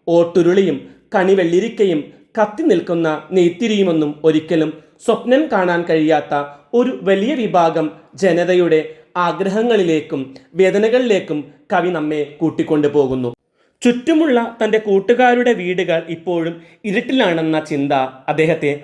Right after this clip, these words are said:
അസ്വസ്ഥനാക്കുന്നുണ്ട്. ദേവതയായ അന്നപൂർണേശ്വരിയെ ഒരു ചെറിയ ഉരുളിയുടെ വട്ടത്തിലേക്ക്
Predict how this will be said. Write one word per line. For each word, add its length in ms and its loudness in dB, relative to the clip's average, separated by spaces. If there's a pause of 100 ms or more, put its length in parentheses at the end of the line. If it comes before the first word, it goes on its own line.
(140)
അസ്വസ്ഥനാക്കുന്നുണ്ട്. 1000 -2 (540)
ദേവതയായ 760 0 (440)
അന്നപൂർണേശ്വരിയെ 840 -2 (200)
ഒരു 120 0 (100)
ചെറിയ 260 2 (340)
ഉരുളിയുടെ 500 0
വട്ടത്തിലേക്ക് 720 -2